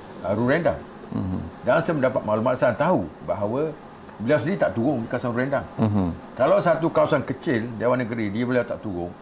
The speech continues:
Speaker 2: Mhm.
Speaker 1: atas alasan kerana dia, dia dah kuat di situ.
Speaker 2: Mhm.
Speaker 1: Kan memang buat apa saja pun dia menang,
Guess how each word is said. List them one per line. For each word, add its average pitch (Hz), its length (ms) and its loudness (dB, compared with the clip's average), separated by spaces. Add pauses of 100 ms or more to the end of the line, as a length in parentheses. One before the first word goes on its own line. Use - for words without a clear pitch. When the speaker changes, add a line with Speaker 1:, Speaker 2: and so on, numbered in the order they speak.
(220)
Speaker 2:
Mhm. 101 240 2
Speaker 1:
atas 92 160 2
alasan 120 240 2
kerana 120 560 -2
dia, 117 160 -2
dia 113 240 0
dah - 80 -8
kuat - 160 0
di - 160 -12
situ. 95 160 -8 (160)
Speaker 2:
Mhm. 98 560 -8
Speaker 1:
Kan 104 80 -2
memang 123 320 0
buat 110 160 2
apa 101 160 -2
saja 107 320 0
pun 123 160 -2
dia 117 80 2
menang, 98 320 0